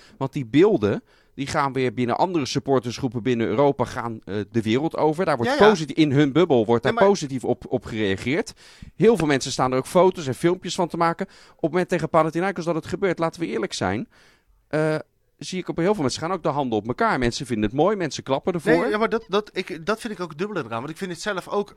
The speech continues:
Speaker 2: wel mooi om te zien. Alleen, de, kijk, de regel is heel simpel. Eh, en het, het gaat erom dat het ongecontroleerd is.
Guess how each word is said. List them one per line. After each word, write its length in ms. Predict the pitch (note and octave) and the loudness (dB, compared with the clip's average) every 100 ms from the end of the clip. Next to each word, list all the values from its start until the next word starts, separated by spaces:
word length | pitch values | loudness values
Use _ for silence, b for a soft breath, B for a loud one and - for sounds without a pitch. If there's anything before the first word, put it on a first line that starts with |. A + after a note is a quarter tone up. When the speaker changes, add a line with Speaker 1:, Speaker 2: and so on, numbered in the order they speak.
| B2+ | -6
Speaker 2:
wel 240 | E3 G#3 | 2 2
mooi 320 | F3 E3+ F3 C#3+ | 2 -2 -2 -2
om 100 | B2+ | -6
te 80 | |
zien. 340 | A#2+ F3 B2 F#2+ | -8 -6 -8 -10
Alleen, 380 | - D#3+ E3 E3 | -4 -2 -2 -6
de, 200 | C3+ C3 _ _ _ G2 | -14 -18 _ _ _ -18
kijk, 200 | D3+ B2 | -14 -10
de 60 | C3+ | -6
regel 320 | D#3+ G3+ F3+ | -6 -4 -6
is 80 | C#3 | -6
heel 120 | A#2+ | -10
simpel. 460 | - C#3 G3 A3+ - b b b b b - | -8 -8 -6 -8 -10 b b b b b -12
Eh, 340 | C3+ A#2+ - | -8 -8 -8
en 100 | D3+ | -8
het, 180 | C#3 - | -8 -12
het 140 | C3+ | -16
gaat 280 | - E3+ G3+ | -4 -2 -2
erom 140 | C3 B2 | -6 -12
dat 120 | C#3 | -14
het 100 | D#3+ _ | -18 _
ongecontroleerd 960 | A3+ A3+ G3+ - D#3 C3 C3 G3+ D#3+ G#2+ | -6 -6 -8 -8 -8 -6 -6 -4 -6 -8
is. 300 | E2 - | -16 -18